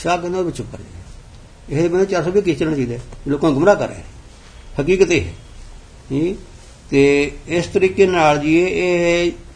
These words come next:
ਇੱਕ ਲੌਬੀ ਬਣੀ ਹੋਈ ਹੈ, ਜਿਨ੍ਹਾਂ ਨੇ ਇਹ, ਇਹ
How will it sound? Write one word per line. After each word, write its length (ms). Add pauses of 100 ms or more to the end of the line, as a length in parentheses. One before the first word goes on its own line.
ਇੱਕ 220
ਲੌਬੀ 560
ਬਣੀ 280
ਹੋਈ 280
ਹੈ, 40
ਜਿਨ੍ਹਾਂ 440
ਨੇ 280
ਇਹ, 560 (500)
ਇਹ 160